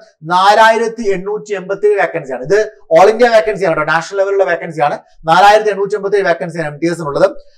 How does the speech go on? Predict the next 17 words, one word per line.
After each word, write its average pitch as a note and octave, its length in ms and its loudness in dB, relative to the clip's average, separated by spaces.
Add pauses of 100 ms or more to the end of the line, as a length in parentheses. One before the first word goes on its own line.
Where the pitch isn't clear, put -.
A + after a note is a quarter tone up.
(140)
ഹവിൽദാർ B3 460 4
പോസ്റ്റിലോട്ടാണെങ്കിൽ G#3+ 760 -2
ഈ F3+ 80 -6
രണ്ട് G3 160 -6
ഡിപ്പാർട്ട്മെന്റിലോട്ട് G3 680 0
ആയിക്കൊണ്ട് F3+ 300 0
മാത്രം E3 440 0 (260)
മൂവായിരത്തി G#3+ 760 0 (200)
നാനൂറ്റി G3 680 -2
മുപ്പത്തൊമ്പത് G#3 680 -4
വേക്കൻസികളാണെങ്കിൽ E3 840 -4 (240)
ഹവിൽദാർ F3 380 0 (120)
പോസ്റ്റിനുണ്ട്. D3 440 -8
ശ്രദ്ധിച്ചിരിക്കേണ്ട G3+ 800 -6
കാര്യം, G3 360 2 (220)
ഈ F#3 220 -6
എം E3+ 220 0